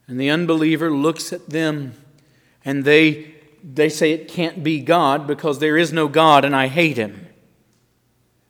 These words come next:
And they interpret it in unbelief. And so we praise him for his works. And we see his general works, but what is his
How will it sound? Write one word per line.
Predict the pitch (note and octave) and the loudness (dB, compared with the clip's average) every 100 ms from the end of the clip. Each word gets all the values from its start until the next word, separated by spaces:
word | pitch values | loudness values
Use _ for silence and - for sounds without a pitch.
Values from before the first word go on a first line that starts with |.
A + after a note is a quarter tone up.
| - | -10
And | C#3 | -2
they | C#3 | -2
interpret | C3 - E3 D3 B2 | -2 -2 -4 -2 -4
it | A#2+ | -6
in | B2 | -6
unbelief. | B2+ B2 A2+ C3 A#2+ F#2+ - - _ _ _ _ _ _ _ _ _ _ _ _ _ _ _ _ _ _ _ _ _ _ _ _ _ | -6 -6 -8 -8 -8 -12 -20 -20 _ _ _ _ _ _ _ _ _ _ _ _ _ _ _ _ _ _ _ _ _ _ _ _ _
And | D#3 D3+ | -18 -16
so | - E3 D3+ D3+ C#3+ | -6 0 2 4 2
we | C3 C3+ C#3 C3 | 0 0 -2 -2
praise | - E3+ D#3 C#3+ - | -4 0 2 2 -2
him | D3+ C3 | -6 -8
for | A#2 C3 | -6 -6
his | B2 A#2+ | -6 -10
works. | A#2 G#2+ A2 A2 A2+ - - - - - - - _ _ _ _ _ _ _ _ _ _ _ _ _ _ _ _ _ _ - | -12 -12 -12 -10 -12 -14 -18 -16 -16 -18 -20 -20 _ _ _ _ _ _ _ _ _ _ _ _ _ _ _ _ _ _ -14
And | |
we | C3+ | -10
see | C3 D#3 | 0 0
his | C#3 | 0
general | B2 D3 D#3 D3 C#3 | -2 -2 -2 -2 -2
works, | B2+ B2+ B2 - | 0 -2 -4 -8
but | - D#3+ D#3 | -14 -16 -8
what | D3+ F#3+ F#3+ | -6 -6 -4
is | E3 D3 - | -4 -4 -6
his | D3 C#3 C3 A#2 - - - - | -2 0 0 -2 -8 -14 -16 -20